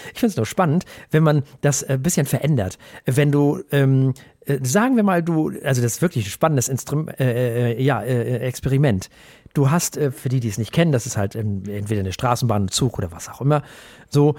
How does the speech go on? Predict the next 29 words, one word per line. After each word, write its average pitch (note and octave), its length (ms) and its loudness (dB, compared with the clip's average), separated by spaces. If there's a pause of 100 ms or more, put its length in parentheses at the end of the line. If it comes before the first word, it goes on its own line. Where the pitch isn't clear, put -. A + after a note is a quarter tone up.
(200)
und C3 200 2
die B2 100 2
hat C#3 140 0
nur E3 120 4
die D3 100 4
Möglichkeit, C#3 600 2
in C3 220 0
zwei C3+ 220 0
Gruppen C#3 220 -6
von C3 120 0
Menschen A#2 260 0
reinzufahren. F#2 560 -6 (260)
Also A#2+ 160 0
entweder C3 380 2
haben B2+ 220 0
wir A#2+ 120 0
auf A#2 80 -4
der A#2 120 -2
einen B2+ 200 2
Seite A#2 340 2
eben A#2 220 -2
einen D3+ 300 4
Menschen, E3 320 2
auf G#2 100 -2
der A2 100 -2
anderen A#2+ 180 2
Seite G#2+ 180 0
fünf E3+ 380 2
oder F#2 180 -4